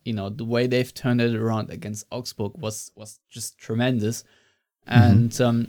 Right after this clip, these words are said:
Speaker 1: apart from a couple of blunders by Mavropanos and co here and there and,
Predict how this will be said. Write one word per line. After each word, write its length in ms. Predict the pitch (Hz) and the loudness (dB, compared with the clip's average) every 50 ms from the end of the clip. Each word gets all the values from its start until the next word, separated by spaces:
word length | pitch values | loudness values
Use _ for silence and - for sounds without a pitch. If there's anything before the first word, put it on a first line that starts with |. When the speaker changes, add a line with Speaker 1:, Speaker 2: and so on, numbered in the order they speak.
| - - | -4 -6
Speaker 1:
apart 420 | 147 143 - - - 165 180 226 | -6 -6 -6 -2 0 0 0 0
from 360 | - - - 208 180 175 170 - | -2 -4 -2 0 0 0 0 -2
a 80 | - | -4
couple 400 | 147 - - 170 - - 165 151 143 | -6 -4 -6 -6 -2 0 2 2 2
of 120 | 131 123 | 2 2
blunders 540 | 127 123 123 127 131 139 135 131 127 120 - | 2 4 4 4 4 4 4 2 0 0 0
by 140 | - 117 117 | 0 2 2
Mavropanos 840 | 117 120 123 113 110 117 104 - - - 135 139 131 120 113 107 | 4 4 2 2 0 -4 -6 -6 -8 -6 -4 -2 0 0 -2 -4
and 160 | - 110 107 104 | -6 -10 -10 -6
co 280 | - 147 139 131 120 110 | -2 0 2 2 2 2
here 240 | 107 113 117 113 | 0 0 0 0
and 160 | 107 104 - - | 0 0 -2 0
there 440 | 120 123 120 113 107 107 104 - - | 2 2 2 2 2 0 -2 -4 -8
and, 340 | - 107 101 104 101 101 - | -8 -8 -6 -6 -8 -10 -12